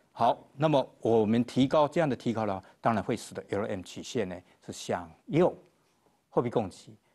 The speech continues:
当然我们可以想见呐，如果说我们，呃，现在景气不好的话呢，为了放宽这个货币供给呢，中央银行当然就会把，啊，这个货币供给来增加，啊，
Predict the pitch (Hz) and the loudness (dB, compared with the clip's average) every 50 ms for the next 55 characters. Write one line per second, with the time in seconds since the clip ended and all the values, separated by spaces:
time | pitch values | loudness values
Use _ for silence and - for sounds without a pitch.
0 | _ _ - 143 135 127 113 117 113 104 110 107 - 127 110 - - 104 85 85 | _ _ -2 -2 0 0 0 -4 -4 -4 -6 -4 -4 -6 -6 -4 -4 -6 -6 -6
1 | 87 - 139 120 98 90 82 - _ - 131 120 120 104 - 127 123 120 104 98 | -4 -2 -2 0 0 -2 -6 -8 _ -6 -4 -2 -2 0 2 2 2 2 2 0
2 | 107 110 113 - - - - - - - - - 107 104 104 104 101 101 101 101 | -2 -4 -4 -6 -8 -18 -20 -20 -20 -16 -10 -6 -4 -2 0 0 0 -2 -2 -2
3 | 98 98 101 101 101 101 101 101 104 101 98 - - 139 120 127 120 - - 98 | -2 -2 -2 -2 -2 -2 -2 -2 -2 -4 -4 -2 -2 0 2 2 0 0 -2 -8
4 | 90 - - 127 113 - 131 - - - 87 82 - 104 - - 143 123 110 104 | -6 -4 -4 -2 0 0 -2 -2 0 -2 -2 0 -2 -4 -2 0 0 0 0 0
5 | 101 101 - - - - - _ _ - 143 127 110 107 - - - - - - | -4 -6 -8 -12 -20 -20 -20 _ _ 0 0 2 2 0 -2 -2 -10 -16 -6 0
6 | - 147 120 107 101 - - 120 117 120 117 120 120 117 _ - - 104 101 - | 0 0 0 0 -4 -4 -2 -2 -2 -2 -6 -6 -8 -12 _ -8 -6 -4 -4 0
7 | - 135 101 113 - - 113 101 - - - - 92 87 90 90 92 - _ _ | 0 0 0 0 -2 -2 -2 -2 -4 -8 -12 -10 -6 -6 -4 -4 -4 -6 _ _
8 | _ - - 117 123 110 107 104 98 104 98 110 110 101 92 92 - 104 - 107 | _ -6 -2 -2 0 0 0 -2 -4 -4 -2 0 0 0 0 -4 -8 -10 -8 -8
9 | 104 - - 92 87 87 85 - _ _ _ _ _ _ - 98 87 85 - 98 | -8 -4 -2 -2 -2 -2 -4 -6 _ _ _ _ _ _ -2 -2 -2 -2 0 -2
10 | 101 - - 135 120 113 - 120 98 90 85 - - 117 101 - - - 87 87 | -4 -2 0 -2 -2 0 0 -2 -4 -4 -4 -2 0 0 0 -2 -8 -10 -10 -8
11 | - - 117 107 107 104 - 117 107 98 98 98 98 - - - _ _ - 107 | -6 -4 -4 -4 -4 -4 0 2 2 4 2 2 -2 -6 -18 -20 _ _ 2 2
12 | 98 98 98 98 98 101 | 4 4 4 2 0 -2